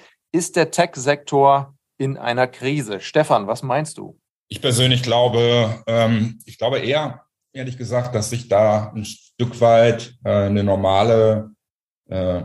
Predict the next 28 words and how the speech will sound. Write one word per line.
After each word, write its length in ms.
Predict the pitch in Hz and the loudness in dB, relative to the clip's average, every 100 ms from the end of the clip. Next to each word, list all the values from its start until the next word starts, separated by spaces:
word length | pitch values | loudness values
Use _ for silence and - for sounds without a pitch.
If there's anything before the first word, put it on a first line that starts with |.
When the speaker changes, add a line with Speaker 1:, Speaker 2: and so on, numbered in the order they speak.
| 85 | -2
Speaker 2:
ja, 220 | 92 85 | -2 -2
eine 120 | 95 | -6
no-, 220 | 92 92 - | -6 -8 -6
normale 800 | 95 90 92 107 104 95 76 _ _ _ | -2 2 4 4 4 2 -4 _ _ _
Re-, 340 | 107 104 98 - | -4 0 0 2
Realität 560 | 107 110 95 113 139 | 4 4 2 0 0
einstellt. 600 | - 95 - - 107 127 | 0 -2 -2 -2 -2 -2
Also 120 | 95 95 | -4 -4
ich 60 | |
glaube, 200 | 98 98 | -2 0
die 60 | 95 | 0
letzten 340 | 92 - 110 | -4 -4 -2
Jahre 400 | 104 98 104 98 | 2 4 2 2
waren 280 | 95 98 98 | 2 0 0
halt, 400 | 95 95 95 - - | 0 0 0 -6 -10
äh, 360 | 92 92 90 - _ _ | -4 -4 -6 -10 _ _
inflationär. 840 | 110 104 127 104 98 95 98 127 | -4 2 2 2 0 2 4 4
Es 160 | 110 - | 2 0
wurden 300 | 98 101 92 | 0 0 0
halt, 260 | 92 92 | 0 0
keine 220 | 98 95 92 | 0 -2 -2
Ahnung, 360 | 98 101 92 | 0 -2 -2
alle 160 | - 107 | -2 0
möglichen 460 | 104 101 107 110 | 0 -2 -6 -6
Ideen 440 | 95 101 104 104 107 | -4 -4 -2 2 2
mit 120 | 95 | 2
Geld 220 | 98 104 | 0 0
vollgestopft, 800 | - 117 120 117 120 123 - | 2 0 0 -2 -2 -4 -8